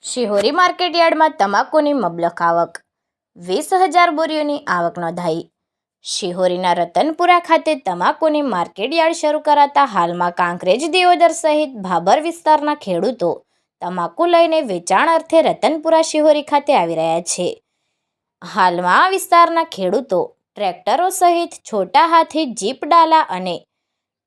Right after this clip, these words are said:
ટ્રકો મારફત પોતાની તમાકુ ભરીને મોટી સંખ્યામાં રતનપુરા ખાતે તમાકુનું વેચાણ કરવા આવી રહ્યા છે.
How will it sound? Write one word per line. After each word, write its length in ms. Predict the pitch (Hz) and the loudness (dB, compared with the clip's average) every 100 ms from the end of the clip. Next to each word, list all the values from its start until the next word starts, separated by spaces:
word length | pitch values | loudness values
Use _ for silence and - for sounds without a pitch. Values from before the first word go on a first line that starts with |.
| _ | _
ટ્રકો 320 | 196 180 247 339 | -10 -4 0 2
મારફત 440 | 370 359 359 349 - | 4 2 2 0 2
પોતાની 420 | 320 311 311 311 | 4 4 4 2
તમાકુ 540 | - 175 170 170 330 | 0 -2 -4 -4 0
ભરીને 420 | 330 339 339 330 | 2 2 2 -2
મોટી 400 | 302 202 180 285 | -2 -4 -6 -6
સંખ્યામાં 600 | 320 349 330 330 320 311 | -2 -2 -2 -2 0 2
રતનપુરા 640 | 247 165 208 302 339 349 339 | 2 0 -2 -2 2 2 2
ખાતે 320 | 330 320 311 | 0 0 0
તમાકુનું 680 | 311 175 196 285 311 302 | 0 0 0 0 -2 0
વેચાણ 380 | 214 175 185 254 | -2 0 0 0
કરવા 300 | 302 302 302 | 0 2 4
આવી 220 | 233 165 | 2 0
રહ્યા 280 | 165 165 170 | -2 -2 -2
છે. 240 | 175 190 | -4 -6